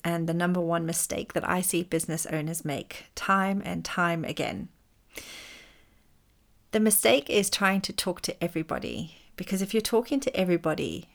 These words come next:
you're talking to no one. If we put all of our energy to attract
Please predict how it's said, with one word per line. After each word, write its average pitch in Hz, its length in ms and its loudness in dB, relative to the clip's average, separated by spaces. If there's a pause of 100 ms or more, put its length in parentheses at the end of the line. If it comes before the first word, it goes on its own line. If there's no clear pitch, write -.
(120)
you're 190 100 0
talking 220 400 2
to 190 140 -2
no 165 240 0
one. - 260 -6 (1160)
If 214 120 4
we 262 160 6
put 269 220 4
all 220 220 4
of 214 80 4
our 196 180 6
energy 180 480 2
to - 180 -4
attract - 560 -2